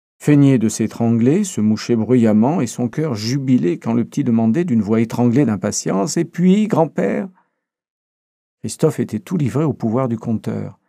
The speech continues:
Son sang battait plus fort au passage dramatique. Il ne savait pas trop de qui il s'agissait, ni où ni quand ces exploits se passaient,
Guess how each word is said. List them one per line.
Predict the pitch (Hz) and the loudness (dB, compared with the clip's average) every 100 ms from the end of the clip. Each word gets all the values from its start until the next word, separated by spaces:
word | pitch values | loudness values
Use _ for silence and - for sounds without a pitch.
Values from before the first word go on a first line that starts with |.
| _ _ _ _ _ _ _ | _ _ _ _ _ _ _
Son | - 110 | -6 -6
sang | - 151 147 | -2 0 2
battait | 110 101 123 - | 2 0 -2 -2
plus | - - 120 | -4 -4 -6
fort | - 165 175 127 | 2 2 2 -4
au | - | -6
passage | 127 - 135 127 | -6 -4 -2 -2
dramatique. | 120 120 120 117 - - _ _ _ _ _ _ _ _ _ _ _ _ _ _ | -2 0 0 -2 -8 -12 _ _ _ _ _ _ _ _ _ _ _ _ _ _
Il | 131 | 2
ne | 139 | 4
savait | - 139 143 | 2 2 0
pas | 143 135 | 0 -4
trop | - 156 | -4 -2
de | 139 139 | -2 -2
qui | - | 0
il | 120 | -2
s'agissait, | - 123 113 135 - 247 226 | 0 0 0 -4 -2 0 2
ni | 131 127 | 4 4
où | 156 160 | 4 4
ni | 156 - | 0 0
quand | 156 185 180 | 0 0 -2
ces | - 110 120 | -2 0 0
exploits | - - 147 | -2 0 0
se | 131 104 | 0 -2
passaient, | 123 117 - 226 | -2 -2 -2 -4